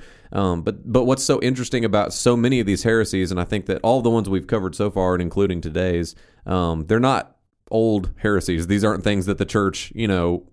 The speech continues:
once and for all defeated back at the, you know, X council.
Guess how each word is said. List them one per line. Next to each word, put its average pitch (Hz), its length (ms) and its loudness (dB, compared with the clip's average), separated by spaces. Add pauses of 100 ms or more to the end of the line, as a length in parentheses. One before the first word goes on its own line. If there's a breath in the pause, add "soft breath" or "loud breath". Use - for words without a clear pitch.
once 101 400 2
and 113 120 0
for 107 200 2
all 104 140 2
defeated 98 580 0
back 92 240 0
at 92 140 -2
the, 90 280 0
you 87 80 0
know, 87 160 -4
X 101 240 -4
council. 98 560 -4